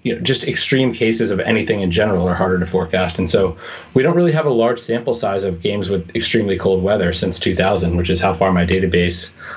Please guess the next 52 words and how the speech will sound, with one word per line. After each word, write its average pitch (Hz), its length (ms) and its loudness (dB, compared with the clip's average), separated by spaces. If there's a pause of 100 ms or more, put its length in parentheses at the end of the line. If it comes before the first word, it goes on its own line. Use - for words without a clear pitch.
(120)
of 95 160 0
play-by-play 95 480 2
data 87 200 2
goes 85 220 0
back 101 300 0
to. - 280 -4 (400)
Less 123 240 2
than 113 240 2
one 120 220 2
percent 113 560 -2
of 98 240 0
N 113 160 0
F 87 100 -2
L 101 140 2
games 98 280 0
since 95 180 -2
two 95 120 2
thousand 90 380 2
have 82 120 0
been 90 160 0
played 92 320 0
with 87 220 0 (120)
it, 90 180 0
with 95 160 -2
a - 20 0
temperature 95 300 0
of 87 80 -2
under 92 220 0
twenty 92 280 0
degrees, 98 520 0
and 101 160 0
you 92 80 -2
have 101 180 -2
one 113 200 2
game 101 180 -2
this 92 180 -4
week 95 180 -2
forecasted, 90 720 0 (440)
uh, 92 100 2
to - 120 -4
be 117 100 0
sixteen 127 460 0
degrees 92 580 -2
at 95 140 -4
kickoff, 90 420 -2
and 92 100 0
that's 87 220 -4
the, 90 360 2
the 87 100 -2
Steelers 95 440 2
and 87 80 0
Jaguars, 90 720 -2